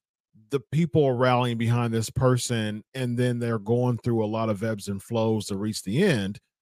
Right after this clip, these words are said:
which is Pro Wrestling One oh one, you have to f-,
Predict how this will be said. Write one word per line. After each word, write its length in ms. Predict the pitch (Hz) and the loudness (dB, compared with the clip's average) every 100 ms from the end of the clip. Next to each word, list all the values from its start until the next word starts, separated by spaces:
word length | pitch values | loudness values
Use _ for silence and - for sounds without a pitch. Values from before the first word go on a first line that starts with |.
| - | 4
which 200 | 190 - | 6 6
is 200 | 160 - _ | 0 0 _
Pro 120 | 170 | 6
Wrestling 380 | 147 135 127 120 | 8 8 6 2
One 180 | 110 101 | 2 0
oh 80 | 98 | 0
one, 520 | 151 185 135 117 113 _ _ _ _ _ 113 | 2 4 4 2 -4 _ _ _ _ _ -2
you 180 | 139 135 | 6 6
have 420 | 110 135 175 - | 6 4 4 2
to 140 | - | 0
f-, 160 | 220 - | 0 0